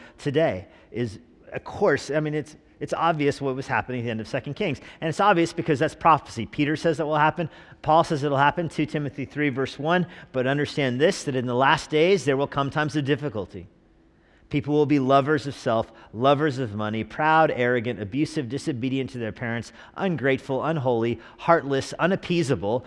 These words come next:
slanderous, without self-control, brutal, not loving good, treacherous, reckless, swollen with conceit, lovers of pleasure rather than lovers of God, having the appearance of godliness but denying its power."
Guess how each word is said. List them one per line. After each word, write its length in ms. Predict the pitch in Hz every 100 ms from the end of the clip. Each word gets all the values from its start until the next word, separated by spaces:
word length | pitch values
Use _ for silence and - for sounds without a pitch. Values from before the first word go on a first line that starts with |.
| - -
slanderous, 760 | - 160 165 170 117 120 -
without 280 | 135 143 180
self-control, 680 | - 175 - 147 - 135 131
brutal, 420 | 104 151 160 156
not 260 | 147 175 151
loving 300 | 156 143 120
good, 300 | 131 127 - - -
treacherous, 600 | - 196 - 190 180 -
reckless, 440 | 143 143 143 143
swollen 440 | - - 156 180 170
with 160 | 156
conceit, 540 | - 127 - 131 127 - - -
lovers 420 | 147 175 190 -
of 100 | 143
pleasure 400 | - 147 120 143
rather 300 | 131 139 151
than 100 | 139
lovers 320 | 135 131 117
of 120 | 117
God, 300 | 110 113 117 - -
having 260 | - 147 143
the 60 | 135
appearance 440 | - 175 175 -
of 120 | 143
godliness 480 | 135 135 127 131 123
but 120 | -
denying 420 | 110 117 131 143
its 120 | 131 -
power." 420 | 131 117 117